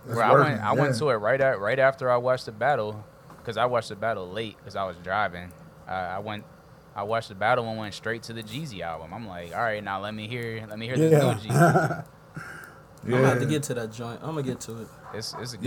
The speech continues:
Speaker 1: Yeah,
Speaker 2: album.
Speaker 1: check it
Speaker 2: I
Speaker 1: out,
Speaker 2: really
Speaker 1: bro.
Speaker 2: like
Speaker 1: You
Speaker 2: it.
Speaker 1: won't be dis-, I don't think you'll be disappointed. And, and it's a gym joint, Mo. Mo, you can get to it
Speaker 2: Oh,
Speaker 1: in the
Speaker 2: yeah.
Speaker 1: gym.
Speaker 2: Yeah, definitely a gym
Speaker 1: Yeah.
Speaker 2: joint.
Speaker 4: Right.
Speaker 2: Definitely a gym joint. Yeah, that's, that was a great album. Not disappointed.
Speaker 1: Yeah, yeah.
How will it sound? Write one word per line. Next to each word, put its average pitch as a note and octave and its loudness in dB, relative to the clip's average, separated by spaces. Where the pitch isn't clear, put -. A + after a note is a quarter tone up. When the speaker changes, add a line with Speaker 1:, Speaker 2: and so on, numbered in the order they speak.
Speaker 1:
Yeah, C3 6
Speaker 2:
album. G3+ 4
Speaker 1:
check G3+ -2
it A3+ 6
Speaker 2:
I A3 8
Speaker 1:
out, F3+ 10
Speaker 2:
really B2+ 10
Speaker 1:
bro. C3 8
Speaker 2:
like D3+ 6
Speaker 1:
You G#3+ 8
Speaker 2:
it. A3+ 8
Speaker 1:
won't G#3+ 8
be F3+ 8
dis-, D#3+ 2
I C#3+ 4
don't G3+ 8
think F3 2
you'll D3+ 4
be C3 4
disappointed. C3+ 2
And, F3+ 10
and F#3 10
it's F3+ 6
a D#3 4
gym D3+ 6
joint, B2+ 4
Mo. C3+ 4
Mo, C3+ 6
you D3+ 4
can E3+ 2
get C#3+ 2
to D3 6
it C#3 6
Speaker 2:
Oh, - 6
Speaker 1:
in C3 4
the B2 4
Speaker 2:
yeah. A2 -2
Speaker 1:
gym. C3 4
Speaker 2:
Yeah, A2 0
definitely G2 -4
a F2 -12
gym G2 -8
Speaker 1:
Yeah. B2 4
Speaker 2:
joint. A2 -4
Speaker 4:
Right. A2 -10
Speaker 2:
Definitely G#2 -6
a F#2 -10
gym F#2+ -12
joint. F#2 -12
Yeah, F2+ -4
that's, A#2 -4
that F2 -6
was G#2 -6
a - -14
great G2+ -8
album. F#2+ -4
Not A2 -2
disappointed. A2 -4
Speaker 1:
Yeah, A2+ -2
yeah. F#2+ -10